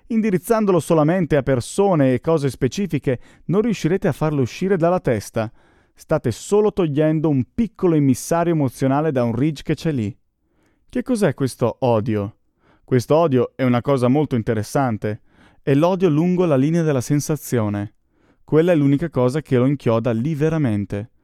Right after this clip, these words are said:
L'odio sotto forma di sensazione è una strana emozione. In effetti non è un'emozione che sia stata adeguatamente descritta. Tuttavia, molto spesso la troverete percorrendo con qualche preclear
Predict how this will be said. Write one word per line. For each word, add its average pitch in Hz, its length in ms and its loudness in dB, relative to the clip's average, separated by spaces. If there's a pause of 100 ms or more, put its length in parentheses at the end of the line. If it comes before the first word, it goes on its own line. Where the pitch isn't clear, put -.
(400)
L'odio 170 260 0
sotto 139 280 -2
forma 170 300 -2
di 127 100 0
sensazione 120 880 -2 (380)
è - 100 -14
una 202 140 -2
strana 143 320 0
emozione. 113 720 -2 (340)
In 139 120 -4
effetti 160 360 -2
non 135 200 4
è 170 80 0
un'emozione 139 720 0
che 127 140 -4
sia 117 180 -6
stata 143 300 -6
adeguatamente 127 680 -2
descritta. 113 760 -6 (360)
Tuttavia, 190 500 0 (320)
molto 185 280 -2
spesso 165 400 -2
la 147 80 0
troverete 143 680 0
percorrendo 131 720 0
con 123 160 -2
qualche 120 300 -4
preclear 139 440 -4